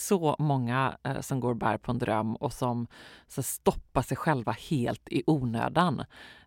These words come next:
Eh, för det första så är det så vanligt att jag får höra det här, liksom, "Ah, men du vet, och så tittar jag på dem och de gör redan det och det finns en sån och den här gör ju det och hur ska jag kunna", så här, men, och där är det bara att tänka att så här, det kommer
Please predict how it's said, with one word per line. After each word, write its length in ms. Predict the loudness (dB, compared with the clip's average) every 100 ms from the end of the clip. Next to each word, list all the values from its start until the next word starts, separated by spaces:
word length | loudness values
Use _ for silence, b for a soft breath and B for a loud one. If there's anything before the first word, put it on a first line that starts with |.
| B
Eh, 240 | -2 0 -2 -6 _ _ _ -8
för 140 | -2
det 60 | 0 4
första 460 | 4 4 6 6
så 320 | 4 -2 -2 0
är 100 | 0
det 100 | -2
så 600 | -6 -4 -2 -2 0 2
vanligt 520 | 4 4 6 2 2
att 100 | 0
jag 120 | 0
får 80 | 0
höra 320 | 2 2 2
det 60 | 2
här, 180 | 2 2
liksom, 280 | 2 0 2
"Ah, 160 | 0 -2 B B B B
men 100 | -2
du 80 | 0
vet, 300 | 2 2 0
och 80 | -4
så 40 | -4
tittar 160 | -2
jag 80 | 0
på 60 | 2
dem 340 | 4 6 4
och 60 | 2
de 180 | 2
gör 240 | 2 2 4
redan 280 | 4 2 0
det 260 | 0 0
och 60 | -2
det 80 | -2
finns 320 | -2 -2 -2
en 120 | -2
sån 420 | 0 2 2 0
och 260 | 0 0 0
den 140 | 0
här 200 | 0 0
gör 180 | 2 2
ju 100 | 2
det 100 | 0
och 80 | -2
hur 100 | -2
ska 200 | -2 0
jag 180 | 0 0
kunna", 340 | -4 -2 -4
så 120 | -2 -2
här, 80 |
men, 240 | 0 -2 -4 B B B B B B _
och 100 | 2
där 140 | 6 6
är 40 |
det 100 | 6
bara 160 | 8 6
att 80 |
tänka 380 | 6 2 4 2
att 240 | 2 0 2
så 60 |
här, 80 | 0
det 100 | 0
kommer 260 | -2 -2